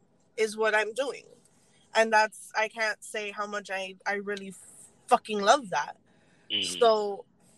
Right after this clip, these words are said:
Speaker 1: um, yeah, that's, that's basically what got me into porn. Um,
Speaker 2: Mm-hmm.
Speaker 1: I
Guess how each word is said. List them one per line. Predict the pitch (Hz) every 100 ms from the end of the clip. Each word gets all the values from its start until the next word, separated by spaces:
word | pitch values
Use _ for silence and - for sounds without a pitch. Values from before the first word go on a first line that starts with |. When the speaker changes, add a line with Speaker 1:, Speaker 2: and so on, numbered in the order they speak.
| _ _ _ _ -
Speaker 1:
um, | 226 214 208 202 190 190 190 - _ _ _ _ _ _ _ _ _ _ _ _ -
yeah, | 226 294 349
that's, | 254 269 -
that's | 330 359
basically | 311 381 403 381 381
what | 370
got | 339 349
me | 339
into | 320
porn. | 277 339 370 226 214
Um, | 233 233 233 - - -
Speaker 2:
Mm-hmm. | 147
Speaker 1:
I | 240 247 240 240